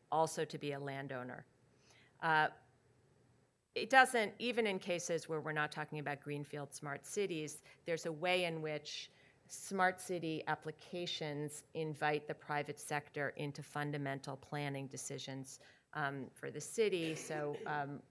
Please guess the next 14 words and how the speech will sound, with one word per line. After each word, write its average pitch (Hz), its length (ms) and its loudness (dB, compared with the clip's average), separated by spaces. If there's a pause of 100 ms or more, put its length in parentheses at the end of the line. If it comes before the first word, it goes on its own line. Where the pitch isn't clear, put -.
(360)
Morozov 175 540 4
calls 143 280 -2
this - 320 -6
solutionism. 151 800 -2 (320)
Judith 160 440 2
used 156 260 -2
the 151 80 -2
word 143 420 2
uncomfortably, 156 680 0
as 143 120 -4
I 156 140 0
do 147 180 -2
too, 147 280 -4
problematicization. 151 1500 2